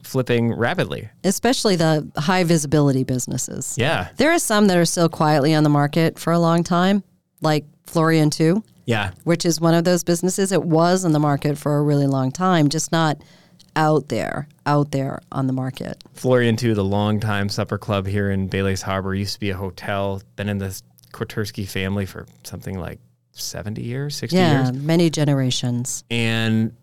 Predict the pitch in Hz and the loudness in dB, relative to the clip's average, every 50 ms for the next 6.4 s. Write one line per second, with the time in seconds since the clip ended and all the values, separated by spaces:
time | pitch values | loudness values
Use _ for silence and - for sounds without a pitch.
0 | _ _ - - 127 143 - 175 160 147 147 135 - 139 135 147 156 147 113 113 | _ _ -8 -6 -4 -4 -2 -2 -2 -2 -2 -2 0 2 2 2 2 2 0 0
1 | 110 113 120 127 117 117 113 113 113 113 - 131 - 123 113 107 110 110 113 113 | -2 0 0 0 0 0 0 0 0 -2 -2 -4 -2 -2 0 0 0 0 2 2
2 | 110 110 110 107 - - - 73 73 98 110 113 - - 98 90 95 107 107 110 | 2 2 0 0 -2 -4 -8 -10 -8 -8 -8 -8 -6 -6 -6 -4 -4 -4 -6 -4
3 | - 110 101 95 - 110 107 107 110 - 110 104 101 - 110 104 101 95 92 104 | -4 -4 -4 -4 -4 -4 -6 -4 -4 -4 -4 -4 -2 -4 -4 -4 -4 -4 -4 -6
4 | 95 92 92 - - 92 87 - - 117 123 127 123 - - 120 117 113 113 107 | -6 -6 -6 -8 -8 -10 -8 -6 -2 0 0 0 -2 -2 -2 0 0 0 0 -2
5 | - 127 113 113 110 123 117 113 110 92 82 - - 82 95 110 123 120 107 101 | -2 -2 -2 -2 0 0 0 0 -2 -2 -6 -8 -8 -6 -4 -2 0 0 2 2
6 | 107 107 107 107 110 110 107 104 | 2 2 2 2 2 2 2 0